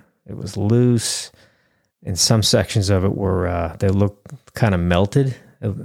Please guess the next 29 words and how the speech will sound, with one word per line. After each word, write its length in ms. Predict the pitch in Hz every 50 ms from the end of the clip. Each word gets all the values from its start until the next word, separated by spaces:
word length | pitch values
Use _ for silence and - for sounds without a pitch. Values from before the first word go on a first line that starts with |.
| 110
'cause 220 | _ - 107 95 92
the, 260 | 98 98 95 95 92
uh, 240 | 92 87 87 85 85 - _ _ _ _ _ _
previous 440 | - 120 113 107 107 101 95 - -
owner 300 | 104 101 101 101 98 95
had 420 | 95 98 95 95 95 92 90 - _ _ _ _ _ _ _ _ _ _ _ _ _ _
his 200 | _ - 104 95
barbecue, 640 | 87 - 101 98 107 117 107 95 - - 95 87 87
like, 200 | 90 87 80 80
right 340 | 92 90 92 98 95 98 104
next 300 | - 101 98 92 90 -
to 100 | - 98
the 120 | 85 90 82
vinyl 340 | 90 87 87 87 82 82
siding, 460 | 80 - - 85 87 90 87 90 82 82
and 100 | 82 87
he 80 | 90
was 180 | 87 85 82 -
cooking 320 | - - 113 95 - 90
stuff 300 | 82 - - 87 87 -
outside. 560 | 92 95 - - - - - - - - - - -
<laughs> 160 | - - -
I'm 80 | -
like, 160 | 67 - - -
"Hello, 500 | - 98 110 135 147 143 123 123 117 113 - _ - -
earth, 300 | - 107 110 - - - -
earth 240 | 120 120 120 117 -
to 120 | - 104
person. 540 | - - 127 127 131 - - 107 101 101